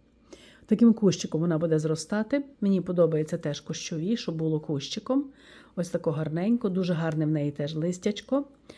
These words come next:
Листячко таке, бачите, венозне, блискуче, дуже гарненьке. Ось таке доволі цупке, таке наче воскове на дотик. Е, найду до неї квіточки, як вона квітне, покажу вам обов'язково.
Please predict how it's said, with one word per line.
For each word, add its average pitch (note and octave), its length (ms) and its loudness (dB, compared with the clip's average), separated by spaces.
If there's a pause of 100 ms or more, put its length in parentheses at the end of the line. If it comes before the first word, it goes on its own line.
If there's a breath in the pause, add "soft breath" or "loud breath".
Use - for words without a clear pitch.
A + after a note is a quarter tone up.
(240 loud breath)
Листячко F3 480 0
таке, E3 240 -6
бачите, F3+ 300 -4
венозне, D#3 640 -2
блискуче, D#3 880 -6 (280)
дуже E3 240 -6
гарненьке. D#3 800 -6 (1080 loud breath)
Ось F#3+ 280 -4
таке E3+ 280 -6
доволі D#3+ 380 0
цупке, D3+ 760 -8 (280)
таке - 220 -8
наче D#3+ 300 -6
воскове D#3 540 -6
на C#3 140 -4
дотик. C#3+ 580 -6 (920 loud breath)
Е, E3 480 -2 (360)
найду G3 580 4
до E3+ 160 2
неї E3 560 2 (240)
квіточки, F3+ 540 -4
як E3 180 0
вона E3 180 -2
квітне, D#3+ 360 -4
покажу E3 400 -4
вам D3 240 -4
обов'язково. D#3 1120 -6